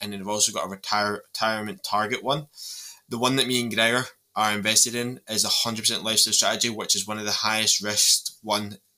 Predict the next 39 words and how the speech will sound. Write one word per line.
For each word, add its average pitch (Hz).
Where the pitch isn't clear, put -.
um, 101
that 95
they 95
have. 139
This 113
one's, 117
uh, 104
sort 95
of 98
an 101
eighty 113
twenty 107
split 120
between 107
stocks -
and 98
bonds. 131
Um, 104
with 120
that, 123
obviously, 110
inherits 110
sort 90
of 95
more 110
risk 110
of 95
it, 98
you 104
know, 95
going 98
more 107
volatile, 127
so 101
we 95
can 98
lose 104
sort 76
of 90